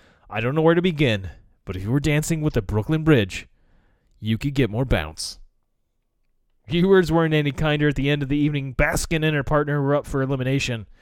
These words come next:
and it was up for fans to save them. Unsurprisingly, they decided to do so, or declined to do so. My bad.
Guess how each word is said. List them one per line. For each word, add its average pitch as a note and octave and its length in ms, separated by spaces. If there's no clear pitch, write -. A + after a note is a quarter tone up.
and A2+ 60
it - 20
was A2+ 140
up A2 80
for A#2 160
fans A#2 480
to A2 100
save B2 320
them. A#2+ 160
Unsurprisingly, D3+ 1080
they C#3 120
decided C#3 500
to C3+ 80
do C#3 220
so, C3 400
or C3 80
declined D#3 460
to B2+ 60
do A#2+ 140
so. G#2 360
My A2 160
bad. A2+ 320